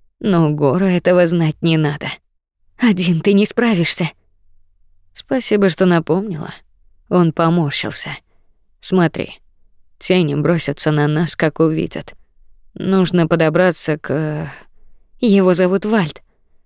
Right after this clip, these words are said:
«Да, к нему. Нужно оказаться как можно ближе.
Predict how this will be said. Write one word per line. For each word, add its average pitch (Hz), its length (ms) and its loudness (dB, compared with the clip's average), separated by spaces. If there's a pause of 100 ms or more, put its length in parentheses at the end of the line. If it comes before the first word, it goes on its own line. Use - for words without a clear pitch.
(180)
«Да, 185 280 2
к - 100 -10
нему. 147 280 -4 (760)
Нужно 151 460 2
оказаться 151 560 0
как 160 200 -2
можно 170 360 2
ближе. 170 380 -4